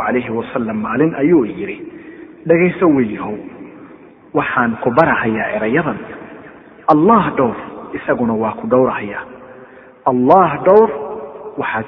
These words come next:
ka heli doontaa hortaada. Haddii aad wax baryaysid, Allah bari. Haddii aad gargaar doonaysid, Allah gargaarso. Ogow,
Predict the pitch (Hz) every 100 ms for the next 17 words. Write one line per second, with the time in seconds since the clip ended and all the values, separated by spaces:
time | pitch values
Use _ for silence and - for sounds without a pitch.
0 | - 147 143 120 117 110 110 110 - 233
1 | - - - - - - - - - -
2 | _ - - 180 277 247 160 147 - 139
3 | 117 107 95 - 156 - - - - -
4 | 123 120 117 131 139 120 - - 120 -
5 | - - - - - - - - 123 127
6 | 135 117 - 110 104 127 107 135 170 131
7 | - - - - - - - 131 127 123
8 | 135 131 117 - - 104 110 107 - -
9 | - - - - - - - - 170 180